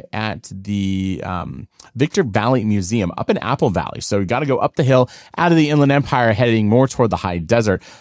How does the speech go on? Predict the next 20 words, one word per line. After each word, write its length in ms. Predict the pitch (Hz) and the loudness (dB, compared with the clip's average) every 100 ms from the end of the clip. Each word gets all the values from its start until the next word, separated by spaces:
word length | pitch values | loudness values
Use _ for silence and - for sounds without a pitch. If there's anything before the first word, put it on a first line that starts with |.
| _ | _
Uh, 220 | 113 113 | 0 0
yeehaw, 1000 | 92 87 135 311 359 381 359 202 190 208 | 0 0 2 4 4 2 2 4 6 4
saddle 320 | - 190 196 | 2 4 4
up, 100 | 185 | 4
partners. 380 | 175 185 180 170 | 4 4 4 2
It's 140 | 151 - | 0 -2
time 180 | 151 | 0
to 60 | 139 | 2
round 260 | 135 147 143 | 2 2 2
up 60 | |
your 100 | 127 | 0
family 340 | 131 143 139 123 | 0 2 2 0
and 100 | 107 | 0
take 140 | 107 | -2
a 60 | 95 | -2
journey 340 | 90 123 117 | 2 2 4
into 100 | 107 | 2
the 80 | 90 | 0
Wild 320 | 90 117 101 | 0 2 2
West. 300 | 107 120 - | 2 0 -2